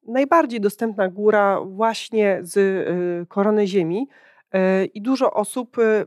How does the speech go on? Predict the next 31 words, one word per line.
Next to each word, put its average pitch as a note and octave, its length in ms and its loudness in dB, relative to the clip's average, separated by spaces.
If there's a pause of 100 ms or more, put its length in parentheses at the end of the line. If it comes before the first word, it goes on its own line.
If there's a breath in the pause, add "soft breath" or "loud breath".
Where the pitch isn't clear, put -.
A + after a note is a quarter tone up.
(380)
ma F#3+ 160 2
możliwość, A#3+ 840 2
e, F#3 460 -2
planuje, B3+ 600 0 (480 soft breath)
e, - 60 -12 (200)
i F#4 60 -6
potrzebuje F#3+ 460 0
informacji A#3+ 840 -2
właśnie, D#3+ 520 -4
żeby F3+ 280 -6
na F#3 260 0
tą F3+ 200 -2
górę E3 440 -4
wejść, G#3 480 -4
faktycznie - 400 -12
zrealizować G#3+ 440 -4
tą D#3+ 120 -8
wyprawę. D#3 400 -10 (380 soft breath)
Więc G#3+ 120 -16
takie D#4+ 240 -2
podstawy B3+ 540 -2
o D#3+ 80 0
Kilimandżaro. D#3 600 -4
Gdzie D#3 260 -2
ona D#4+ 160 2
jest? D#3 500 -4
Jaką C4 200 0
ona D4+ 100 4
ma A3 120 0
wysokość? D3+ 840 -6
E, E3 400 -2